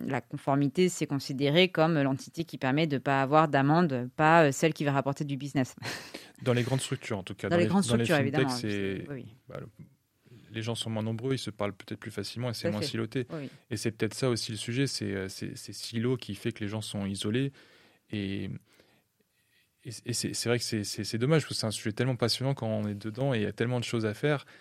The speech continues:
Speaker 2: et il y a tellement de choses qui ont pas été faites justement à cause de cette inertie.
Speaker 1: Mm.
Speaker 2: Euh, et, euh, il y a des acteurs comme toi et d'autres qui, qui arrivent à, à, à proposer des choses. Donc, euh,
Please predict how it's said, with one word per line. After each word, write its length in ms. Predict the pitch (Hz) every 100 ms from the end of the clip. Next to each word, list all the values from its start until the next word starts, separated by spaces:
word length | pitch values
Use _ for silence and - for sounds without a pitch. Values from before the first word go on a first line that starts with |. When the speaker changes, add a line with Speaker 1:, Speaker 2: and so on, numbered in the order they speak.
| - _ _
Speaker 2:
et 160 | 110 104
il 40 |
y 40 | 104
a 60 |
tellement 280 | 101 135 135
de 60 | 120
choses 200 | 139 -
qui 100 | 110
ont 60 |
pas 200 | 104 123
été 180 | 117 -
faites 220 | - 139 -
justement 520 | 110 - 135 165 120
à 80 | 113
cause 200 | - 127
de 60 | 110
cette 260 | 110 -
inertie. 380 | 110 113 - 175 - _
Speaker 1:
Mm. 80 | 170 - _ _ 113
Speaker 2:
Euh, 280 | 104 101 101 101 -
et, 200 | 107 104
euh, 120 | 98 95
il 60 |
y 40 | 104
a 40 |
des 160 | 104 104
acteurs 280 | 104 - 101
comme 200 | 101 101
toi 220 | 120 113
et 40 |
d'autres 260 | 107 113 -
qui, 260 | - 95 95
qui 120 | -
arrivent 260 | 101 113 107
à, 140 | 95
à, 540 | - - - - 107 -
à 40 |
proposer 460 | 101 - - 107 104
des 120 | 101
choses. 260 | - 143 110
Donc, 220 | 104 -
euh, 140 | 98